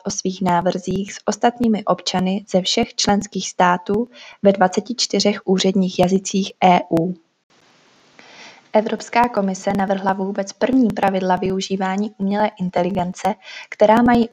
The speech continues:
pomoci omezit škodlivé dopady například sledovacích či manipulativních technologií.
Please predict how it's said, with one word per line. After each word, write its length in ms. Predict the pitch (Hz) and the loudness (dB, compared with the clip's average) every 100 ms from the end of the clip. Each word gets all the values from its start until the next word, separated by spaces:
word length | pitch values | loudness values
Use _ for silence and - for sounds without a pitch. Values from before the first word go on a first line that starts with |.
| - | -8
pomoci 420 | - 196 202 - - | 0 0 0 -4 -4
omezit 400 | 180 185 190 - | -2 0 -2 -4
škodlivé 500 | - 196 226 247 220 | -2 2 4 4 4
dopady 360 | 185 190 196 | 2 2 2
například 540 | 190 175 - 196 190 - | 2 0 -4 -4 -4 -4
sledovacích 640 | 185 214 220 220 247 247 | -2 0 0 -2 -6 -6
či 120 | - | -6
manipulativních 840 | 190 180 185 196 190 196 190 190 - | -2 -2 -2 -2 -2 0 -2 -2 -2
technologií. 800 | 170 - 180 170 175 151 170 | -4 0 0 0 -2 -4 -6